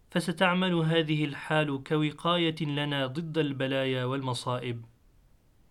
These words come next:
ولهذا يجب ألا نكف عن التضرع بقلوبنا والدعاء بألسنتنا. علينا أن نظهر أننا محتاجون إلى الله في كل لحظة،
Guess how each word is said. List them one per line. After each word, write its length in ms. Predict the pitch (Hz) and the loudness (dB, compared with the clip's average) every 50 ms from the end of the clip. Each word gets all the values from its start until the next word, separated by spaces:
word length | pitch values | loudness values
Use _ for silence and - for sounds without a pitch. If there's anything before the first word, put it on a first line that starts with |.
| _ _ - | _ _ 2
ولهذا 640 | 139 151 170 175 180 175 175 180 180 170 165 170 160 | 4 4 6 6 6 6 6 6 6 6 6 6 6
يجب 420 | 151 151 160 156 170 156 156 156 | 6 6 4 4 2 2 2 2
ألا 360 | 151 151 156 156 156 156 156 | 2 2 2 4 4 4 4
نكف 440 | 147 143 143 147 - 180 170 - - | 2 0 -2 -2 -4 -4 -2 0 0
عن 180 | 147 139 143 143 | 2 2 2 0
التضرع 640 | 135 139 - 143 131 143 147 143 143 147 139 135 139 | -2 -4 -6 -4 -2 -2 -2 -2 -2 -2 0 0 0
بقلوبنا 880 | 135 131 135 131 - 139 139 151 156 147 139 143 139 139 139 135 131 127 | -2 -2 -4 -4 -2 0 2 2 2 2 0 0 0 0 0 0 0 0
والدعاء 680 | 139 165 165 151 147 147 131 135 147 147 147 143 135 | 0 -2 -2 -2 -2 0 2 2 2 2 2 0 -4
بألسنتنا. 1120 | 131 131 131 127 127 123 123 - 151 143 135 135 - 131 127 123 123 120 120 120 123 - - _ _ _ _ _ _ _ _ _ _ _ - | -4 -4 -4 -4 -4 -6 -6 -4 -4 -4 -4 -4 -4 -4 -2 -2 -2 -2 -4 -6 -8 -12 -20 _ _ _ _ _ _ _ _ _ _ _ -2
علينا 580 | 139 143 165 170 170 165 165 160 151 147 147 147 | 0 2 4 4 4 4 4 2 2 0 0 -2
أن 100 | 147 143 | -2 -2
نظهر 520 | 147 139 139 139 160 165 156 147 143 147 | -2 -2 -2 -2 0 0 2 0 0 0
أننا 380 | 151 151 151 151 147 143 139 135 | 0 0 2 2 2 0 0 -2
محتاجون 640 | 135 135 135 - - 147 135 131 135 160 165 156 151 | -4 -4 -6 -6 -4 -4 -2 0 0 2 2 2 2
إلى 220 | 147 147 139 139 | 0 -2 -2 -2
الله 440 | 135 131 131 139 143 131 127 131 127 | -2 0 2 2 2 2 2 -2 -4
في 180 | 123 - 131 123 | -4 -6 -8 -6
كل 320 | - - 127 123 123 120 | -6 -4 -4 -2 0 0
لحظة، 440 | 127 131 - 127 131 127 123 120 | 0 -2 -2 0 0 0 0 0